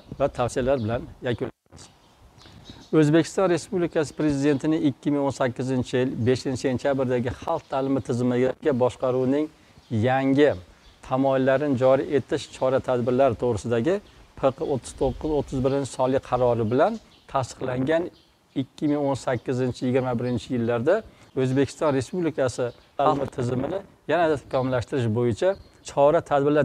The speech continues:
dasturining ikkinchi bo'limi o'n birinchi madida umumiy o'rta ta'lim yangi davr ta'limi standartlari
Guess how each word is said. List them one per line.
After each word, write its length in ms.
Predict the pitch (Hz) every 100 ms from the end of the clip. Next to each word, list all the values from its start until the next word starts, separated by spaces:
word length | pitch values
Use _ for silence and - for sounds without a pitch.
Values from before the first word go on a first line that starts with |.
| 120
dasturining 540 | 131 - 135 135 156 165 - _ -
ikkinchi 400 | 127 _ 151 147 135
bo'limi 300 | 131 143 143 - 151
o'n 80 | 135
birinchi 280 | 135 131 143 127
madida 320 | 123 135 175 220 190
umumiy 280 | 143 143 156 147
o'rta 200 | 135 151 120
ta'lim 260 | 131 143 156 131
yangi 220 | 131 135 117
davr 220 | 127 131 143 -
ta'limi 400 | 131 139 147 127 120 - _ _ _ -
standartlari 680 | - 135 139 139 127 135 143